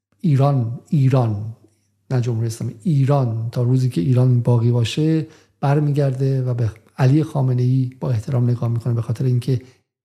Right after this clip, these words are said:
استقلال سرزمینی ایران رو در بدترین شرایط تاریخی حفظ کرد و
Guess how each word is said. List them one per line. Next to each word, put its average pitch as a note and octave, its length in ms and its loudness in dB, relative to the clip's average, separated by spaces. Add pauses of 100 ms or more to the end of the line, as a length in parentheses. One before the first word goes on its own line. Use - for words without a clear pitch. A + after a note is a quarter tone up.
(520)
استقلال C3 720 0
سرزمینی A#2+ 640 0
ایران A#2+ 320 0
رو A#2+ 260 0 (540)
در A#2+ 160 -2
بدترین B2 600 0
شرایط B2+ 380 0
تاریخی A2+ 360 -2
حفظ B2+ 300 0
کرد A2 340 -4
و A2+ 240 -4